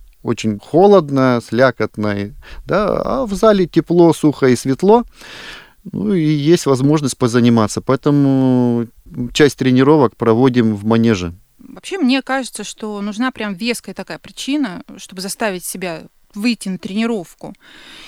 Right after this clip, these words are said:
Speaker 2: И, на мой взгляд, поддержание такого показателя, как М П К, это максимальное потребление кислорода,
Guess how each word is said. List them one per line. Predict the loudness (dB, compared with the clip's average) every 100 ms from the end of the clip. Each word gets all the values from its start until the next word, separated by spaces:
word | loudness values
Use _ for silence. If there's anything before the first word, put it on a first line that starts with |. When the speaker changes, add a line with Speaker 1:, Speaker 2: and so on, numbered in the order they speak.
| -14
Speaker 2:
И, | -6 -2 2
на | 2
мой | 2 0
взгляд, | -2 -4 -4 -6
поддержание | -12 -8 -6 -2 0 2 0 -2 -6 -10
такого | -12 -10 -8 -8 -8
показателя, | -6 -6 -4 -6 -8 -12
как | -10 -8
М | -6
П | -8
К, | -8 -10 -12 _ _ _ -20
это | -12
максимальное | -10 -6 -2 -2 -2 -6
потребление | -10 -10 -8 -8
кислорода, | -10 -10 -8 -8 -10 -14